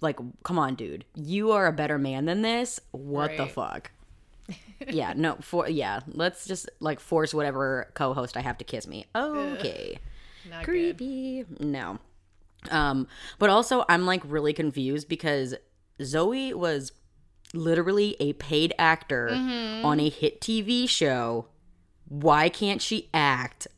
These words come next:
Speaker 2: Right.
Speaker 1: like she's into Winston. Like, this shouldn't be a hard thing.
Speaker 2: You know she did it on her soap opera she was on.
Speaker 1: Exactly. She was, yes, exact-, she was on a soap opera.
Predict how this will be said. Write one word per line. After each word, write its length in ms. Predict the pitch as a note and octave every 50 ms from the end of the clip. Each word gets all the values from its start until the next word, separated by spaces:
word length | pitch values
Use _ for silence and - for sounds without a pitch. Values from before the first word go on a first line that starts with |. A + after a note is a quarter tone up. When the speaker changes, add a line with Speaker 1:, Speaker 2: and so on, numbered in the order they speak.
| _ _ _ - - - G3+
Speaker 2:
Right. 240 | F3+ E3+ E3 D#3+ D#3 D3
Speaker 1:
like 240 | D3+ C#3+ C3+ A2 -
she's 220 | - D#3 D3+ C3+ C#3+
into 240 | C3 B2+ B2 B2+
Winston. 560 | B2 B2+ B2+ A#2+ A#2+ - - G2 G2+ D2+ - - -
Like, 380 | - C3+ C3 C3 B2+ B2 - - _ _
this 300 | - C#3+ C#3+ E3 E3+ F3+
shouldn't 320 | - - G#3+ F#3+ F#3+ F#3 E3
be 120 | F#3+ F3
a 60 | D#3+ D3+
hard 300 | D#3 D#3 D3 C#3 C3+ -
thing. 360 | C3 A#2+ G2 D2+ C2+ D#2 - -
Speaker 2:
You 140 | - G#3+ A#3
know 140 | B3 C#4 D#4+
she 180 | D4 - C4+ A#3+
did 180 | F3+ A3 G#3 G3+
it 100 | G#3 G3
on 140 | F#3 F3+ F3+
her 120 | F3+ F3
soap 320 | E3 - G#3+ G3+ A3+ - F#3
opera 320 | E3+ E3 D#3+ - D#3 D3+
she 180 | - - D3+ -
was 160 | - C#3+ -
on. 100 | - -
Speaker 1:
Exactly. 800 | C4 A#3+ B3+ A4 - - A#4 A#4 - C#4 F3+ C3 A2+ A#2 A#2+ B2+ - - _ _ _ _ _ _ _ _ - -
She 180 | C4 A3 D4
was, 100 | D#4+ C#4+ -
yes, 260 | - G3 D3+ - - -
exact-, 260 | D3+ D3+ E3 - -
she 140 | - - A3+
was 120 | A3+ B3+ - -
on 160 | F3+ F3+ F3
a 60 | - D#3+
soap 280 | - - C#3+ C3 - -
opera. 360 | F2+ - - - - -